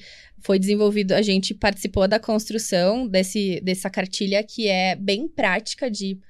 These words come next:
passos estratégicos e primeiros passos, como a gente falou,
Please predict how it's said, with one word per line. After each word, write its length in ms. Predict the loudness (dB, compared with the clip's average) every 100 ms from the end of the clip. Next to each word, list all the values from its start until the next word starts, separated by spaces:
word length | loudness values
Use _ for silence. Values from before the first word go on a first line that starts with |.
| -20 _ -4
passos 380 | -2 0 0 -2
estratégicos 1000 | -2 -2 -2 2 4 4 2 -2 -2 0
e 100 | -4
primeiros 540 | -2 0 2 2 -2
passos, 480 | -2 -2 -2 -4 -10
como 180 | -8 -6
a 40 |
gente 160 | -6 -6
falou, 300 | -2 0 0